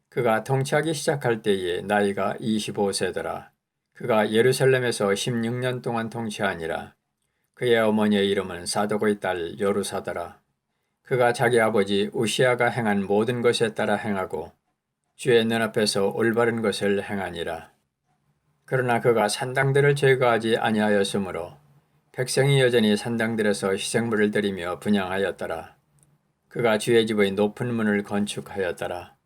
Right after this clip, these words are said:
이제 요담의 나머지 행적과 그가 행한 모든 일은 유다 왕들의 연대기 책에 기록되어 있지 아니하냐. 그때에 주께서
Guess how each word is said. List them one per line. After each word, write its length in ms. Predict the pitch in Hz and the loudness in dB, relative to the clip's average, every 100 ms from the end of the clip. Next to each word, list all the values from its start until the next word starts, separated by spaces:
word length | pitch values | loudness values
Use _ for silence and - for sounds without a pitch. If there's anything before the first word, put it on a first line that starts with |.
| _ _ _ _ _ | _ _ _ _ _
이제 420 | 123 120 117 117 | -6 2 2 4
요담의 500 | 127 123 135 143 151 | 4 4 4 2 0
나머지 420 | 143 135 127 123 | 2 2 2 2
행적과 580 | 117 120 113 104 - 95 | 0 -2 -2 -2 -2 -4
그가 220 | 101 113 | -2 -2
행한 320 | 110 110 98 98 | -2 -2 -4 -2
모든 420 | 101 110 113 107 | -2 -2 -2 -2
일은 460 | 92 87 82 85 - _ _ _ _ _ - | -2 -4 -6 -10 -18 _ _ _ _ _ -6
유다 220 | 117 107 | 0 2
왕들의 500 | 101 104 101 98 87 | 4 2 2 0 0
연대기 400 | 98 107 120 110 | 2 2 2 0
책에 360 | 120 110 95 | -2 0 0
기록되어 500 | 92 104 101 - 98 | 0 0 0 -2 -2
있지 460 | 95 90 - 117 139 | -2 -4 -4 -2 -2
아니하냐. 640 | - 104 87 92 87 85 - _ _ _ _ | -2 -4 -4 -6 -10 -12 -12 _ _ _ _
그때에 400 | - 139 127 127 | -6 0 2 2
주께서 600 | 127 - 113 107 90 90 | 0 0 0 2 -2 -4